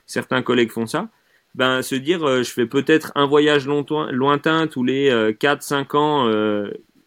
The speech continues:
une fois de temps en temps, en gros. Et le reste du temps, bah, je vais vivre des aventures autour de la maison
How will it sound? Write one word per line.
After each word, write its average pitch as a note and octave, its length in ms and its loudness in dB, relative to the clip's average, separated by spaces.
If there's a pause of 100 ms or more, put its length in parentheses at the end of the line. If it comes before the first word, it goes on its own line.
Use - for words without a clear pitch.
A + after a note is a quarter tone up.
(100)
une D#3 160 0
fois D#3+ 200 2
de C#3+ 60 -4
temps C3 240 -2
en C3 100 -2
temps, F#3 200 0
en F#3 100 -2
gros. F3 300 -2 (280)
Et A#2+ 80 -2
le A#2+ 80 0
reste C#3 280 0
du A#2+ 200 -4
temps, A3 200 0
bah, C#3+ 160 2
je A#2 100 -4
vais A#2 80 6
vivre C#3 220 0
des B2 220 0
aventures A#2+ 420 0
autour B2 240 0
de A#2+ 80 2
la A2+ 120 2
maison C3+ 380 -2